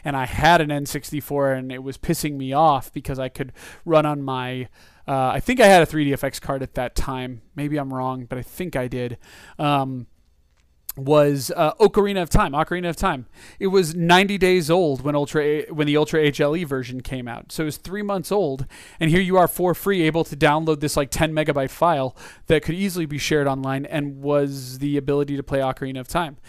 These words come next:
It's probably why so many of the speedrunners are used to it. These kids grew up playing it for free on emulators. I don't know that, but I'm guessing. Um, of course, Nintendo tried to sue the creators. They were known as Reality Man and Epsilon,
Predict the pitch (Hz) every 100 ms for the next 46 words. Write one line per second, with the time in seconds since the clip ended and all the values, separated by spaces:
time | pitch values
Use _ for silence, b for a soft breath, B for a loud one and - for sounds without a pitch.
0 | B - - 226 196 170 190 175 160 147
1 | - 208 170 147 139 156 170 202 - 139
2 | 131 139 - 208 160 165 165 160 160 165
3 | - 160 - 170 165 175 185 135 - 127
4 | 143 156 151 175 135 135 143 147 151 202
5 | 196 - - - - B B B B B
6 | 156 160 156 151 135 - - 196 - 185
7 | 190 - - 170 151 156 151 151 143 147
8 | 143 135 143 127 127 127 - - 139 135
9 | 139 135 131 131 139 147 156 151 147 147
10 | 143 139 135 127 170 - 131 123 127